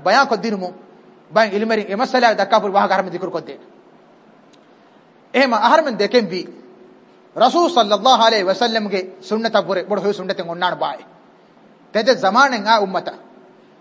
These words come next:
මිස්තකුන් සකාත් නගාන බයි කුන් නෙතිගේ. මුදාත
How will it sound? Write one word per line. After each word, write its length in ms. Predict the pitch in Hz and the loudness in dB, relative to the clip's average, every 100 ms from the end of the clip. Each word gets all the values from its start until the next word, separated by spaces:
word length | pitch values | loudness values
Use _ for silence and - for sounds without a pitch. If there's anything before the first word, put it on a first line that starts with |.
| _ | _
මිස්තකුන් 400 | 165 208 214 202 | -8 -4 -2 -2
සකාත් 360 | 156 180 220 196 | -2 2 4 4
නගාන 300 | 185 208 214 | 2 2 2
බයි 160 | 190 190 | 2 -2
කුන් 140 | 170 | -2
නෙතිගේ. 340 | 180 196 175 - - - - - - | -4 -4 -8 -10 -16 -20 -20 -20 -18
මුදාත 380 | 160 202 233 | -6 2 2